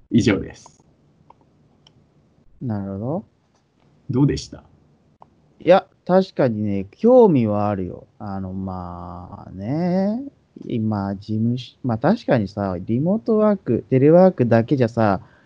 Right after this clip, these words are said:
Speaker 2: 補えないところもあるしさ、会社に今まで蓄積した書類があって、それ見ないとわかんないとかさ。
Speaker 1: うんうんうんうん。
Speaker 2: まあ、ちょっと、ね、完璧にそっちに移行で、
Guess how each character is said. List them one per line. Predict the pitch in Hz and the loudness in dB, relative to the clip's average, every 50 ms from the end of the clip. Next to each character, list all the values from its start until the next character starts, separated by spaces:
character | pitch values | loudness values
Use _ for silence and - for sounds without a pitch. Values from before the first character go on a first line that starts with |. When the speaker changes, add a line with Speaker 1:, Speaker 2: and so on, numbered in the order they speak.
| _ _ _ _ _ - | _ _ _ _ _ -4
Speaker 2:
補 | - 117 120 | -2 0 2
え | 135 165 | 2 4
な | 175 190 202 214 214 202 156 | 4 4 4 4 4 4 4
い | 113 101 | 4 2
と | - 117 | 2 0
こ | 117 - 135 | -2 0 2
ろ | 120 104 | 2 2
も | 104 101 110 | 2 4 2
あ | 117 | 4
る | 110 104 | 2 2
し | 98 - | 0 -4
さ、 | - - - 95 95 90 - _ - | -10 -6 -4 -2 -2 -4 -6 _ -4
会 | - 127 127 135 | 0 4 4 4
社 | 135 - 165 151 | 4 4 2 2
に | 151 151 156 156 156 156 156 - _ _ _ _ _ _ _ _ _ _ _ _ _ - | 4 4 4 4 4 2 2 -2 _ _ _ _ _ _ _ _ _ _ _ _ _ 0
今 | 117 127 139 147 | 4 6 6 6
ま | 151 156 | 8 8
で | 151 135 123 | 8 6 6
蓄 | 123 - - - 131 | 4 0 -8 -4 -4
積 | 120 - 135 131 131 - | -4 0 -2 -2 -4 -4
し | - - | -20 -6
た | _ - 131 127 | _ 2 2 2
書 | - - 135 123 | 2 2 2 4
類 | 123 127 135 131 123 | 6 6 6 4 4
が | 123 131 | 4 4
あ | 135 | 2
っ | |
て、 | 135 - _ - 95 | 2 -2 _ -6 -6
そ | 92 - 104 | -2 0 2
れ | 107 117 | 2 4
見 | 117 117 113 | 4 6 4
な | 110 101 | 4 4
い | 92 | 2
と | - 95 | 0 -2
わ | 92 90 | -4 -2
か | - 95 | -2 -2
ん | 95 | -2
な | 92 90 | -2 -4
い | 85 | -6
と | - - | -8 -14
か | - - | -20 -18
さ。 | - - 73 - _ _ _ _ _ _ _ _ _ _ _ _ _ _ - | -18 -18 -20 -20 _ _ _ _ _ _ _ _ _ _ _ _ _ _ -4
Speaker 1:
う | 127 | -2
ん | |
う | 120 | -2
ん | 113 | -2
う | 104 | -2
ん | 98 | -4
う | 101 101 | -4 -6
ん。 | 98 95 98 98 95 - 123 - 143 - - - _ _ _ 120 | -6 -6 -6 -6 -6 -8 -10 -10 -10 -10 -12 -14 _ _ _ -6
Speaker 2:
ま | 123 139 151 160 156 151 139 131 120 110 | -2 2 2 4 4 4 4 4 4 2
あ、 | 113 | 2
ち | - - - | 0 -2 -4
ょ | 190 | -4
っ | 185 - _ _ | -4 -4 _ _
と、 | - 123 - - _ _ _ _ _ _ _ _ _ - | -8 -8 -8 -8 _ _ _ _ _ _ _ _ _ -6
ね、 | - 156 139 | -4 -2 -2
完 | 131 - 185 208 226 226 220 | -2 0 0 2 2 2 2
璧 | 247 240 240 233 | 2 2 4 4
に | 233 | 4
そ | 233 254 269 | 4 2 0
っ | - | 0
ち | - - - | -2 -2 0
に | 202 180 170 | 2 2 2
移 | 170 | 0
行 | - - - 196 214 214 | -2 0 0 0 2 2
で、 | 226 226 | -2 -4